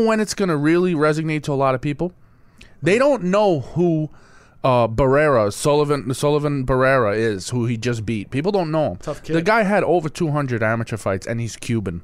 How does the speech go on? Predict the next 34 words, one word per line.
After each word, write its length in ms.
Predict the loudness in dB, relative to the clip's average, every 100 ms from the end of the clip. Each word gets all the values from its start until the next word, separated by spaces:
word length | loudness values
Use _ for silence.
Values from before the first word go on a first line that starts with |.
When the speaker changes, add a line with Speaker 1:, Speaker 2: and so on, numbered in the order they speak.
| -14 -8
Speaker 1:
okay? 260 | -4 -4 -6 -20 -20 -20 -20 -20 -20 -20 -20 -20 -20 -2
This 240 | 0 2 2
guy 500 | 2 4 2 0 -6 -16 -20 -4
will 240 | 0 2
now 380 | 2 2 4 2
bounce 480 | 2 2 2 0 0
back 400 | 0 2 0 -4
from 220 | -4 -2
his 180 | -2 -4
first 420 | 0 0 0 0
loss 240 | 2 2 -2
'cause 160 | -4
he 80 | 0
was 220 | 2 2
undefeated, 560 | 2 0 -2 0 0 -4 -8 -10
okay? 300 | -6 -2 -2 -4 -18 -6
So 220 | 0 4
Andre 320 | 4 2 2
Ward's 340 | 4 4 2 -2
first 420 | 0 0 0 0
test 320 | 0 0 -2
at 120 | -2
light 220 | 0 0
heavyweight, 460 | 0 0 0 -2 -2
which 180 | -4 -2
was 140 | -2
a 40 | -2
new 140 | -2
weight 260 | 0 0 -2
class, 320 | -4 -4 -4
he 80 | -8
fought 260 | 0 0
a 60 | 0
Cuban 560 | -4 -4 -2 0 -2